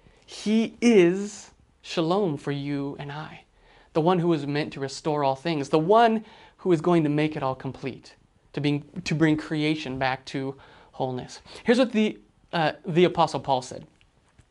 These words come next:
This is in Colossians chapter one. He said, "And, and through him," Jesus, "God reconciled everything to himself. He made peace with everything in heaven and on earth by means of Christ's blood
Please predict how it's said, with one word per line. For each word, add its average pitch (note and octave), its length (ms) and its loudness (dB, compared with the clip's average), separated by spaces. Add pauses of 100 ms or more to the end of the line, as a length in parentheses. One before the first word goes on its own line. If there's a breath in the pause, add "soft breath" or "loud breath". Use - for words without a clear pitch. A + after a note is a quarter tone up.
This D#3+ 100 -2
is D3 100 -2
in C#3 120 2
Colossians C#3 500 -2
chapter - 300 -6
one. C3 180 -4
He D3+ 120 -4
said, F3 200 2 (220 loud breath)
"And, F3 300 0
and D#3+ 260 0
through A3 280 0
him," E3+ 340 0
Jesus, D#3 480 2 (360 loud breath)
"God F3+ 300 6
reconciled F#3+ 640 0 (100)
everything G#3+ 560 0
to F#3 100 -4
himself. D3 520 -2
He F#3 100 0
made E3+ 320 0
peace A3+ 360 -4
with A3 460 0 (100)
everything E3 840 0 (540 loud breath)
in F3 140 6
heaven F#3 380 0
and F3 280 -2
on F#3+ 160 -2
earth C#3 340 -6
by D3 140 -2
means E3 440 -2
of - 140 -10
Christ's C#3+ 380 -8
blood C3 460 -10